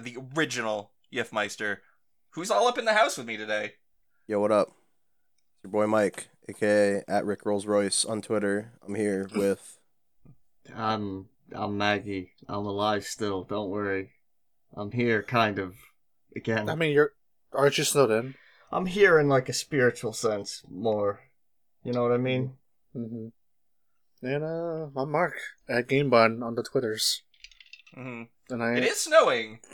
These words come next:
Speaker 1: that you, now that you mention that. That is true.
Speaker 2: It's
Speaker 1: It's
Speaker 2: snowing in
Speaker 1: happening.
Speaker 2: New
Speaker 4: To the
Speaker 2: Jersey.
Speaker 4: people listening at home, the three fucks here are from the ne-, are East Coast. I'm in the
Speaker 2: True.
Speaker 4: South, so I have no snow. But it is cold here.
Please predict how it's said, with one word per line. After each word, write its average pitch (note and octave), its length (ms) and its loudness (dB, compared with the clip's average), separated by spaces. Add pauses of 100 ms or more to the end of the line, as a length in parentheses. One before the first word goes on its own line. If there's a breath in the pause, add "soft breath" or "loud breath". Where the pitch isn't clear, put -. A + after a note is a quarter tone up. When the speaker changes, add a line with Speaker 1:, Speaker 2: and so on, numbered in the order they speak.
Speaker 1:
that C#3 220 0
you, C3+ 120 -12
now D3+ 180 4
that C#3+ 120 -2
you D3+ 60 -8
mention C3+ 340 -2
that. A2 300 -2
That C#3+ 140 6
is D#3 160 -4
true. B2 320 -4
Speaker 2:
It's G#2 80 -2
Speaker 1:
It's A#2 80 4
Speaker 2:
snowing B2+ 420 10
in G#2+ 120 8
Speaker 1:
happening. - 20 4
Speaker 2:
New G#2+ 100 4
Speaker 4:
To - 120 12
the - 80 10
Speaker 2:
Jersey. G#2+ 160 4
Speaker 4:
people G3 180 6
listening D#3 420 6
at B2+ 140 4
home, B2 540 2
the C3 80 -2
three E3 180 0
fucks - 360 6
here A#2+ 220 6
are A2+ 160 4
from A2+ 220 0
the A2+ 40 -2
ne-, A#2 240 -2
are A2+ 200 2
East A#2+ 220 -4
Coast. - 500 0 (320)
I'm C3 100 -8
in C#3+ 60 -4
the A2+ 60 -2
Speaker 2:
True. - 180 4
Speaker 4:
South, C#3 260 0 (540)
so - 180 0
I B2 80 4
have D3 120 0
no C#3+ 100 -2
snow. C3+ 380 -2 (720)
But E3+ 140 12
it G3+ 80 8
is G#3+ 100 4
cold G#2+ 300 0
here. G2+ 240 -8